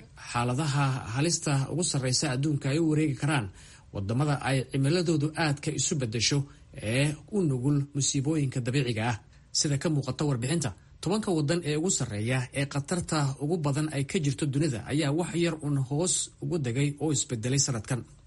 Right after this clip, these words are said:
Mexico iyo Colombia ayaa kaalimaha hore kala beddeshay, iyadoo hadda Colombia ay noqotay meesha ugu halista badan Latin America. Shiinaha oo kooxdan tobanka waddan ee ugu sarreysa ku jiray ayaa hadda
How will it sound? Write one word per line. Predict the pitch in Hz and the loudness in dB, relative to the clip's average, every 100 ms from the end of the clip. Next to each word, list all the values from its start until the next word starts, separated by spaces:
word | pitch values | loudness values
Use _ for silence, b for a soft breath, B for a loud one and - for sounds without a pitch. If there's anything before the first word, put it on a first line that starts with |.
| - | -6
Mexico | 123 - 113 - | -2 0 -2 0
iyo | 117 127 | 0 0
Colombia | 139 143 113 123 117 | 0 2 2 0 0
ayaa | 135 139 123 | 0 2 0
kaalimaha | - 135 131 165 143 | 0 2 2 2 2
hore | 123 147 | 2 0
kala | 151 131 117 | 0 -2 0
beddeshay, | 110 107 - 135 131 | -2 2 2 4 2
iyadoo | 135 156 156 147 | 2 2 4 2
hadda | 139 185 151 135 | 2 0 0 0
Colombia | 127 165 180 143 135 | 0 2 2 4 2
ay | 113 110 | 0 -4
noqotay | 107 113 139 135 - B | -4 -4 0 0 -2 B
meesha | 123 170 - 170 | 0 2 0 0
ugu | 147 175 | -2 0
halista | 139 156 - | 2 0 0
badan | 113 110 131 131 B - | -2 0 0 -2 B -4
Latin | 120 117 135 | -2 0 0
America. | 123 110 107 131 - - - - - B B B | 0 -2 0 -2 -4 -20 -20 -20 -20 B B B
Shiinaha | - 95 113 117 | -6 -2 0 0
oo | 90 104 123 | 0 0 0
kooxdan | - 139 127 123 117 110 - | 0 0 0 0 -2 -4 -2
tobanka | 127 147 143 | 0 0 0
waddan | 120 113 135 139 | -2 0 2 0
ee | 120 | 0
ugu | 123 170 | 0 0
sarreysa | - 120 123 - 151 | 0 0 0 0 -2
ku | - | 0
jiray | 143 120 131 | 0 0 0
ayaa | 131 156 139 | 2 2 2
hadda | 135 170 143 | 0 -2 -2